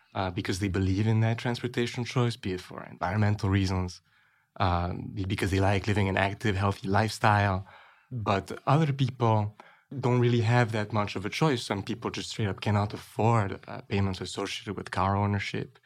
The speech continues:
Uh, people with disabilities and mobility issues,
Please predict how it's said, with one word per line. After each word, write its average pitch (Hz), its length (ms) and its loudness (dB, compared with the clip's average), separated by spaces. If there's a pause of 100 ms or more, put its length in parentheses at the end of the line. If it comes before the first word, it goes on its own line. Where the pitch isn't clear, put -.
(480)
Uh, 90 260 0
people 107 280 -2
with 98 140 0
disabilities 98 640 0
and 98 100 0
mobility 98 500 0
issues, 101 480 -4